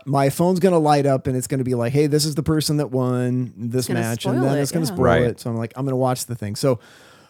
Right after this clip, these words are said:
Speaker 1: uh, I watched it, and it was, like, a five and a half hour match.
Speaker 3: Wow. And you made it all the way through?
Speaker 1: I made it all the way through.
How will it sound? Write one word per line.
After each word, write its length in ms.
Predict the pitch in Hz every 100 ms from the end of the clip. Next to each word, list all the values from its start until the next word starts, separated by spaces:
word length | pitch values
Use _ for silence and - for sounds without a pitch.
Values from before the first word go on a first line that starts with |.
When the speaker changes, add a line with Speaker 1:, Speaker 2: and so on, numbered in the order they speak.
| _ 143
Speaker 1:
uh, 460 | 143 143 143 143 - 151
I 80 |
watched 420 | 151 160 190 185 208
it, 240 | 208 196 -
and 200 | 131 131
it 80 | 120
was, 160 | 139
like, 180 | 139 127
a 40 | 117
five 260 | 135 123
and 80 | 123
a 20 |
half 160 | 120 104
hour 200 | 110 107
match. 320 | 104 - - _ _ _ -
Speaker 3:
Wow. 580 | 80 80 82 82 78 73 - - - - - -
And 120 | 131
you 60 | 139
made 180 | 127 120
it 220 | 123 - _ _ _ _ -
all 100 | 95
the 60 |
way 140 | 107 104
through? 180 | 113 117
Speaker 1:
I 80 | 120
made 200 | 156 208
it 80 |
all 100 | 254
the 80 | 262
way 80 | 240
through. 400 | 214 262 165